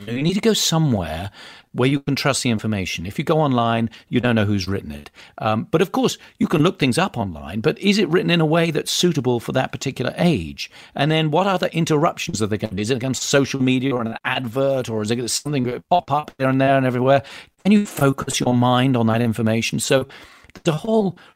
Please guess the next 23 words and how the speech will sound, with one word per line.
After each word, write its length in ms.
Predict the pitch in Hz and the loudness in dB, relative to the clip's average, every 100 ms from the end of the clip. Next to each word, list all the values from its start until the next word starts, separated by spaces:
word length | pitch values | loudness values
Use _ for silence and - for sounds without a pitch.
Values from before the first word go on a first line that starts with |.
| - | -4
range 500 | 123 165 214 208 151 | 2 4 4 4 2
of 120 | 123 | 2
reasons 400 | 120 104 107 - | 2 2 0 0
why 440 | 117 127 127 123 - - _ | 0 2 2 0 -4 -12 _
putting 320 | - 175 190 | 0 2 2
an 60 | 165 | 2
encyclopedia 640 | 123 - 113 113 113 113 107 | 0 0 -2 -2 -4 -4 -2
together 280 | 104 107 | 0 -2
in 240 | 117 139 113 | -2 -4 -6
print 500 | - - 180 98 196 | -6 -2 0 0 -4
is, 280 | - 143 104 | -2 -2 -2
we 160 | 104 117 | -2 -4
think, 260 | 107 98 | -4 -8
a 80 | - | -4
really, 380 | 110 120 107 101 - - _ - | 2 4 4 0 -6 -20 _ -8
you 100 | 120 | -4
know, 120 | 104 | -2
important 600 | 113 110 - 147 135 107 | -2 -4 0 0 0 -4
thing 380 | - 123 101 90 | -4 -4 -2 -4
for 240 | - 101 | -4 -4
young 320 | 101 107 107 98 | -2 0 0 -2
people 500 | 117 110 98 98 113 | -4 -4 -6 -8 -6
and 400 | 131 170 110 - | -4 -4 -6 -10